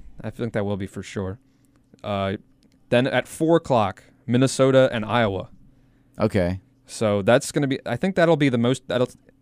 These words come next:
Speaker 1: we talked about all those noon g-, Big Ten games. They won't be that interesting. Minnesota, Iowa will be interesting. Minnesota's up
Speaker 2: Absolutely.
Speaker 1: to number eight now after beating, uh, Penn State. Iowa's at number twenty. Iowa's a three-point favorite.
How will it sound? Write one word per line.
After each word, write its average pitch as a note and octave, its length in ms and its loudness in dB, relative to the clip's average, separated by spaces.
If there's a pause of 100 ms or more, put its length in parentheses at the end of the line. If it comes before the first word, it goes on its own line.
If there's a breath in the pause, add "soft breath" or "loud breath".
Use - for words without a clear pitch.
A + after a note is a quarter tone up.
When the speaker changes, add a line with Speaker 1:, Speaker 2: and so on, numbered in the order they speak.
(140)
Speaker 1:
we B2+ 160 -2
talked D3+ 180 2
about C#3 100 4
all B2 140 2
those A2 240 0
noon A2+ 380 0
g-, - 80 -12 (320)
Big B2+ 180 0
Ten C3 200 -2
games. C3 340 -4
They C#3+ 140 -2
won't A2+ 180 -4
be A2+ 80 -6
that G2+ 180 -2
interesting. A2+ 460 -8 (240 loud breath)
Minnesota, D3 500 2
Iowa A#2 260 2
will G#2+ 120 -2
be G#2+ 120 -4
interesting. G#2 400 -8
Minnesota's C3+ 400 0
up C3 40 2
Speaker 2:
Absolutely. B2 80 0
Speaker 1:
to B2+ 60 -4
number A2+ 240 0
eight B2 200 -2
now B2 220 0
after A#2 180 -2
beating, G#2+ 500 -4
uh, G2 220 -6
Penn G#2+ 180 -4
State. A#2+ 360 -4 (800 soft breath)
Iowa's G#2+ 300 2
at G#2+ 80 -4
number G2+ 160 -4
twenty. A#2 460 -2 (160)
Iowa's D3+ 320 2
a - 20 0
three-point D#3+ 400 0
favorite. F3 400 -2